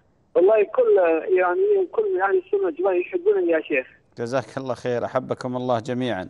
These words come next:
Speaker 2: جمعنا
Speaker 1: الله
Speaker 2: وإياكم
Speaker 1: يسلم
Speaker 2: على
Speaker 1: شيخ.
Speaker 2: طاعة
Speaker 1: والله
Speaker 2: مرضاته.
Speaker 1: كل، كل، كل، كل من الأشخاص الذين كانوا من أهل السنة والجماعة واللي يعيشون في المناطق الحدودية من إيران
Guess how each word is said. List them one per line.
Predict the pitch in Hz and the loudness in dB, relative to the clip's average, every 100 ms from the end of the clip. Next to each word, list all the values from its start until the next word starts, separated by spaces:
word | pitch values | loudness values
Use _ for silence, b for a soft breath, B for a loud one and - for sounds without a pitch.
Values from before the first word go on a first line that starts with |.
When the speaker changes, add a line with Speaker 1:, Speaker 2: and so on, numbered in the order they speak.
| _ b b b - | _ b b b -10
Speaker 2:
جمعنا | 233 359 | -4 2
Speaker 1:
الله | 392 370 | 2 2
Speaker 2:
وإياكم | 359 403 | 0 2
Speaker 1:
يسلم | 381 | 2
Speaker 2:
على | 349 | 2
Speaker 1:
شيخ. | 339 | 0
Speaker 2:
طاعة | 359 - | -2 0
Speaker 1:
والله | 349 392 | 2 2
Speaker 2:
مرضاته. | 381 415 415 370 b b _ - | 2 2 2 2 b b _ -6
Speaker 1:
كل، | 466 | -2
كل، | 480 381 - | -2 -4 -2
كل، | 233 214 185 170 160 | 2 4 4 2 0
كل | - 226 202 | 0 0 2
من | 190 | 2
الأشخاص | 170 - 220 190 | 0 0 -2 0
الذين | 180 190 202 190 | 2 2 2 0
كانوا | 214 196 | -2 0
من | 359 | 0
أهل | 392 | 0
السنة | 185 - | 0 -2
والجماعة | 196 339 311 381 415 427 b b _ - | -2 -2 -2 0 0 0 b b _ 0
واللي | 175 175 | 2 4
يعيشون | 175 359 453 415 | 2 2 -2 0
في | |
المناطق | 381 349 370 381 - | 0 0 0 0 -4
الحدودية | - 330 349 359 | -4 0 2 2
من | 185 170 | 0 0
إيران | 170 196 214 | 0 0 -2